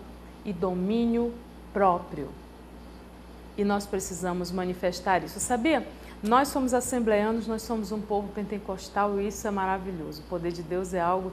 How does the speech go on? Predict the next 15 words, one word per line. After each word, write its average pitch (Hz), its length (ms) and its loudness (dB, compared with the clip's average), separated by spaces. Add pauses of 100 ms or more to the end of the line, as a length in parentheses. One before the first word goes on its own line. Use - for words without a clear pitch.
tremendo. 190 680 0 (640)
Mas 196 140 0
muitas 240 440 2
vezes 202 440 2
a 185 100 4
gente 214 320 -4
dá 196 160 4
mais, 247 720 2 (540)
é, 185 420 4
interesse, 226 760 6
a 185 60 4
gente 202 300 -2
dá 202 120 8
mais 233 420 8
valor 214 580 2